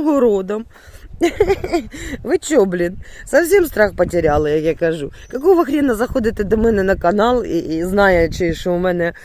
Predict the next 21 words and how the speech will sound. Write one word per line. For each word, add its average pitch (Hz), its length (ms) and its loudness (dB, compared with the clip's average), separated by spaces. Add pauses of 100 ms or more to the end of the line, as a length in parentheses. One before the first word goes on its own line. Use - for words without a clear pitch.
(540)
е, 165 140 0
в 156 100 -8
принципі, 214 600 -2
тут - 260 -10
огородні 190 680 2
справи? 226 560 0 (540)
І 233 100 2
що 330 160 2
ви 285 100 6
тут 220 200 -4
хочете 220 380 0
друге 190 340 2
побачити, 190 560 0
мені 233 260 2
цікаво. 226 520 -2 (460)
Такі, 269 640 0
блін, 214 540 2
вообще 160 920 -2
смішні, 269 560 -2 (600)
сил 185 180 2
нема. 156 360 -8